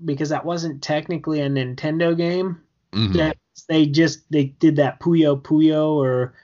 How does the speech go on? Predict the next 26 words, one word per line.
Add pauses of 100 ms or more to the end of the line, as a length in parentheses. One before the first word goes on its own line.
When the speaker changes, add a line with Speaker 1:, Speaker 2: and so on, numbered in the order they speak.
(100)
Speaker 1:
Doki
Doki
Panic
is
what
it
was
in
Japan. (160)
Speaker 2:
Yep. (440)
Speaker 1:
So, (360)
so
I
understand
it
wasn't
a, (240)
a, (200)
um,
a
Nintendo
original, (160)
but (140)
nonetheless, (480)
um, (240)
it'd